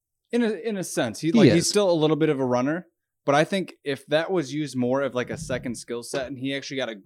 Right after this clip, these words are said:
Speaker 1: really good line to play behind, 'cause there was time with the Bears where you're just like,
Speaker 2: He just,
Speaker 1: "He looks
Speaker 2: he's, his
Speaker 1: okay,
Speaker 2: deep ball
Speaker 1: could
Speaker 2: is so
Speaker 1: be."
Speaker 2: bad.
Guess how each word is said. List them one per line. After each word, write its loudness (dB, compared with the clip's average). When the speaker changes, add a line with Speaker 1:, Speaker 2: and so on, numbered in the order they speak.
Speaker 1:
really -6
good -6
line -6
to -12
play -10
behind, -10
'cause -18
there -6
was -4
time -6
with -6
the -8
Bears -2
where -10
you're -10
just -16
like, -10
Speaker 2:
He -2
just, 0
Speaker 1:
"He -12
looks -6
Speaker 2:
he's, 0
his 4
Speaker 1:
okay, -4
Speaker 2:
deep 4
ball 4
Speaker 1:
could 2
Speaker 2:
is -2
so 4
Speaker 1:
be." -8
Speaker 2:
bad. -4